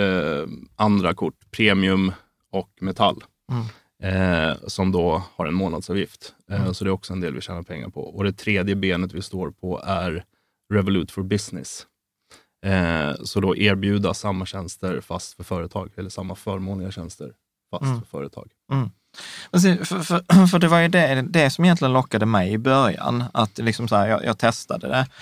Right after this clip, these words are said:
Speaker 2: Och sen var jag så här, nej men man kommer ju und-, alltså förlåt, nu kanske jag, så här inte ska säga i ditt avsnitt, men man kommer ju undan med mycket av de bra funktionerna
Speaker 1: Ja.
Speaker 2: finns ju redan i den kostnadsfria,
Speaker 1: Mm.
Speaker 2: eh, versionen.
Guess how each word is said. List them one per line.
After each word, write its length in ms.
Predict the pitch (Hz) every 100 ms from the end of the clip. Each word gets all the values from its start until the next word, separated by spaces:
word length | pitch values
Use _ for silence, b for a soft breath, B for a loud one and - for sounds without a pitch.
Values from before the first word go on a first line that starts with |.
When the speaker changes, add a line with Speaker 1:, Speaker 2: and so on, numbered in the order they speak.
| B
Speaker 2:
Och 200 | B -
sen 140 | 143
var 140 | 165 147
jag 100 | -
så 80 |
här, 160 | 127 107
nej 140 | 123
men 240 | 139 131 -
man 180 | 131 131
kommer 360 | 139 139 131
ju 160 | 127 127 -
und-, 420 | 147 107 98 98 - _ _ -
alltså 180 | 131 117
förlåt, 280 | 123 104 -
nu 160 | 104
kanske 260 | 107 107 113
jag, 260 | 104 71 - - - -
så 180 | - 123
här 240 | 117 120
inte 140 | 123 -
ska 120 | 120
säga 260 | 120 117
i 40 | 107
ditt 220 | 104 -
avsnitt, 340 | 151 180 113
men 100 | 117
man 160 | 127 123
kommer 220 | 139 135
ju 60 | 135
undan 400 | 151 117 101 107
med 100 | 110
mycket 200 | 147 151
av 60 | 123
de 280 | 123 120
bra 280 | 113 139 110
funktionerna 580 | - 117 - 151 139 113
Speaker 1:
Ja. 80 | 110 B B
Speaker 2:
finns 300 | 156 117 107
ju 60 | 117
redan 360 | 127 120 107
i 60 | 107
den 120 | 107
kostnadsfria, 880 | - 123 - 87 - - 98 92 104 -
Speaker 1:
Mm. 200 | 101 - -
Speaker 2:
eh, 220 | 101 101 -
versionen. 460 | 110 113 156 -